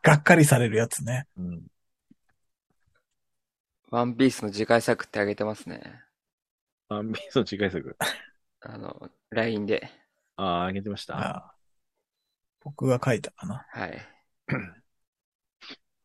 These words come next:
Speaker 2: スラムダンク見た件とか。
Speaker 3: あー、見たことないな、スラムダンク。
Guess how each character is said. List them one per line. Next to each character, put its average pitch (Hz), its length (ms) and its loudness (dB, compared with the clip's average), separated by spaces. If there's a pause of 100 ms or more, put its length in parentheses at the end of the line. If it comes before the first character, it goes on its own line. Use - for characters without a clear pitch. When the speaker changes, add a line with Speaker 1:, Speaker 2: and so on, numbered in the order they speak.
(1900)
Speaker 2:
ス 110 240 -2
ラ 117 160 4
ム 110 140 0
ダ 110 120 0
ン 101 60 -8
ク - 80 -8
見 95 140 0
た 95 120 -2
件 - 320 -8 (140)
と - 80 -20
か。 - 200 -20 (1900)
Speaker 3:
あ - 240 -4
ー、 120 40 -4
見 135 100 0
た 202 100 6
こ 170 40 6
と 135 60 4
な 117 60 4
い 107 40 0
な、 104 100 -4
ス - 80 -10
ラ 104 100 -8
ム 101 80 -10
ダ 98 100 -10
ン 98 60 -14
ク。 - 200 -12